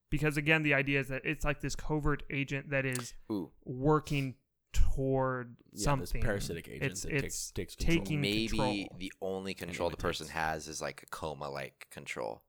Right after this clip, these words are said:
Speaker 2: where they can see everything that's happening.
Speaker 1: Ooh.
Speaker 3: Ooh, trapped
Speaker 1: Yee.
Speaker 3: in.
Speaker 2: But can't,
Speaker 3: That's the
Speaker 1: Yikes.
Speaker 2: can't do
Speaker 3: scariest.
Speaker 2: anything.
Speaker 1: Ugh.
Speaker 3: Oh, that's one of my
Speaker 1: Yeah, okay.
Speaker 3: nightmares,
Speaker 1: That's,
Speaker 3: dude.
Speaker 1: that's, that's freaky. That's
Speaker 3: Like, one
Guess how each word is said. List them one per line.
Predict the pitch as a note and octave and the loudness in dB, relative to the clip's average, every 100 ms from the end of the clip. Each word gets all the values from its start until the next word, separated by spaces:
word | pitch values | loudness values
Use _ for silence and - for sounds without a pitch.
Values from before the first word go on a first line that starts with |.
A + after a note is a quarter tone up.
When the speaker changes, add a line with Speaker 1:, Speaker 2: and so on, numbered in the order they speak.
| _ _ | _ _
Speaker 2:
where | F2+ | -6
they | F2+ | -4
can | E2 | -6
see | - - F#2 E2 | -6 -4 -2 -2
everything | D#2 D2+ D#2+ C#2 | -4 -6 -8 -10
that's | C2 | -8
happening. | - B1 - F3 | -8 -4 6 10
Speaker 1:
Ooh. | F#3 D#3+ A2 G#2+ G#2+ G#2 | 10 8 6 2 0 2
Speaker 3:
Ooh, | |
trapped | D3+ D#3 A#2+ | 6 6 6
Speaker 1:
Yee. | G#2 | 0
Speaker 3:
in. | F#2+ | 2
Speaker 2:
But | F#2 - | 2 2
can't, | F#2 E2+ D#3 | 2 4 6
Speaker 3:
That's | D#3+ - | 6 4
the | G2+ | -2
Speaker 1:
Yikes. | - - | -2 0
Speaker 2:
can't | G2 G2+ G2+ | 0 0 2
do | E2+ D#2+ | 2 0
Speaker 3:
scariest. | D#2 D2+ | -2 -4
Speaker 2:
anything. | - - | -8 -4
Speaker 1:
Ugh. | E3 E3+ C#3 | 0 4 4
Speaker 3:
Oh, | G#2 | 2
that's | G#2 - | -2 -2
one | G2 | 0
of | |
my | D3 | 0
Speaker 1:
Yeah, | C3 C#3 | 2 6
okay. | E3 | 6
Speaker 3:
nightmares, | A#2+ F2+ F2 | 6 2 2
Speaker 1:
That's, | D#3 - | 2 2
Speaker 3:
dude. | F#2 A2+ | -2 4
Speaker 1:
that's, | E3 F3 A#2 | 4 4 4
that's | E3 - | 4 4
freaky. | - B2+ - - | 0 0 -4 0
That's | D3+ - | 2 4
Speaker 3:
Like, | |
one | G#3 | 4